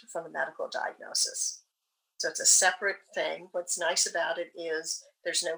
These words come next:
cost and there's an actual time limit. They have to have it completed within sixty school days after the parents give consent. So that's sixty days when school is in session. So not summer break, <laughs> not spring break. Those, those days don't count.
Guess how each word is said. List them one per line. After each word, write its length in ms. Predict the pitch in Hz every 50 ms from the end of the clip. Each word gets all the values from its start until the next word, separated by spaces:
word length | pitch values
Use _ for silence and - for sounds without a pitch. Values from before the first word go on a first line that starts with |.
| - -
cost 640 | - 180 170 165 220 - - - - - - - _ _ - - - - _ - 220
and 300 | 190 175 165 165 165 170
there's 220 | 160 156 160 - 175
an 60 | 156 156
actual 240 | 156 - - 160 156
time 340 | - - - 165 165 - -
limit. 200 | - - - - _
They 80 | - 156 156
have 180 | - 160 160 - -
to 180 | 165 156 156 156 - _ - -
have 160 | 160 160 165 160
it 140 | 147 - - -
completed 420 | - 175 165 - 165 160 156 151 151 156
within 400 | 156 - - 160 156 156 156 160 - - -
sixty 560 | - - - 202 - - - - - 160 160
school 500 | - - - - - 202 175 - 180 170
days 400 | - - - - - - - - - -
after 220 | 165 - - -
the 60 | 160 - -
parents 320 | 165 151 139 135 - - -
give 200 | - - - -
consent. 500 | - - - - - - - - - - - _ _ _ _ _ _ _ -
So 160 | - - 175
that's 240 | 139 - - - -
sixty 300 | - 180 - - 196 180
days 300 | 180 175 170 170 165 -
when 100 | 160 156
school 280 | - - - 165 147
is 120 | 143 - -
in 60 | 160
session. 440 | - - - - - - - - -
So 240 | - - 131 131 - 156
not 340 | 160 160 160 165 165 - -
summer 380 | - - - 190 170 165 160 156
break, 280 | - - - - - - _ -
<laughs> 120 | - -
not 160 | 226 - -
spring 340 | - - - - 165 - -
break. 260 | - - - - - - _ _ _ -
Those, 260 | - - - - - - - - -
those 240 | 175 180 202 - -
days 220 | 175 160 175 175
don't 220 | - 160 143 - -
count. 300 | - - - - -